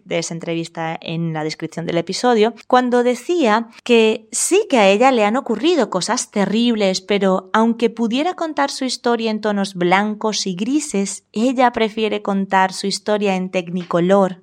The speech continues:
y con humor, porque así fue desarrollando la creencia de que las cosas pueden mejorar,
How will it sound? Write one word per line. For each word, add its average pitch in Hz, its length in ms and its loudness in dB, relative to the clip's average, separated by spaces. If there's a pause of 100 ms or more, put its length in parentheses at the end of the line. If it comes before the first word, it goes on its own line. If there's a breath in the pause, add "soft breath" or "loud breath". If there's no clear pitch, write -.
(160)
y 196 80 -4
con 185 240 -2
humor, 233 300 4 (140 loud breath)
porque 226 460 2 (160 loud breath)
así 233 640 -2
fue 254 260 2
desarrollando 240 640 0
la 220 200 2
creencia 214 760 2
de 185 140 -4
que 190 100 -10
las 180 160 -4
cosas 240 440 -2
pueden 208 440 -4
mejorar, 208 540 2